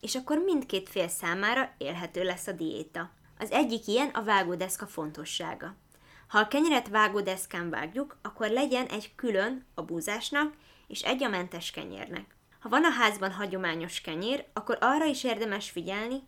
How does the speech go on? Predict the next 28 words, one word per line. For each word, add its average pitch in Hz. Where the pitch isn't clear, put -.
hogy 220
a 202
diétázónak 208
legyen 247
egy 220
saját 170
margarinja, 233
hiszen, 254
ha 208
egyet 196
használnak, 226
akkor 240
belenyúl 226
a -
hozzátartozó 190
a -
margarinba 165
a 175
késsel, 247
rákeni 226
a 175
kenyérre 165
a 85
margarint, 233
és -
amikor 254
újra 311
belenyúl 185